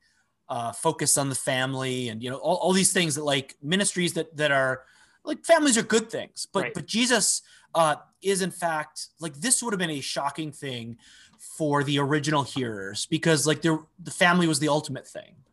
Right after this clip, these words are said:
Speaker 1: back then, that, like, um, fidelity to, f-, you know, to
Speaker 2: Right.
Speaker 1: father and to brothers and,
Speaker 2: Right.
Speaker 1: and this and that. And, and Jesus is
Speaker 2: Well,
Speaker 1: essentially
Speaker 2: and
Speaker 1: saying
Speaker 2: in the Roman world, the word piety, um,
Speaker 1: Mm-hmm.
Speaker 2: means faithfulness to your forefathers, right? That was, um,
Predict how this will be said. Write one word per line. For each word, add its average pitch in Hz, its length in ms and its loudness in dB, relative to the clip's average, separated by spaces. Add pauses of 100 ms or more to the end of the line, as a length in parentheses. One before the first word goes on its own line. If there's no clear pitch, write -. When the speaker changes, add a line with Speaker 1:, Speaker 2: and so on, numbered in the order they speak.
Speaker 1:
back 123 280 -6
then, 80 260 -10
that, 135 140 -8
like, 131 360 0 (400)
um, 127 460 2
fidelity 151 680 4
to, - 140 -4
f-, - 180 -14 (140)
you 131 120 -8
know, 110 160 -6
to 107 120 -16
Speaker 2:
Right. - 100 -20 (100)
Speaker 1:
father 151 480 4
and 139 220 -4
to 135 80 -6
brothers 143 720 0 (220)
and, 123 120 -8
Speaker 2:
Right. 120 140 -6
Speaker 1:
and 123 100 -4
this 151 220 -6
and 147 140 -4
that. 127 300 2
And, 143 160 -6
and 147 160 -6
Jesus 208 360 0
is - 80 0
Speaker 2:
Well, 214 160 6
Speaker 1:
essentially 156 520 -6
Speaker 2:
and - 0 -
Speaker 1:
saying 180 200 4
Speaker 2:
in 180 40 4
the 170 80 4
Roman 208 420 4
world, 117 400 -4 (160)
the 143 80 -2
word 147 440 -4
piety, 151 800 -2 (520)
um, 139 160 0
Speaker 1:
Mm-hmm. 131 80 -4
Speaker 2:
means 175 340 -2
faithfulness 139 580 -4
to - 120 -10
your 123 140 -6
forefathers, - 760 -8
right? 113 160 -8
That 139 160 2
was, 135 180 0
um, 110 340 -6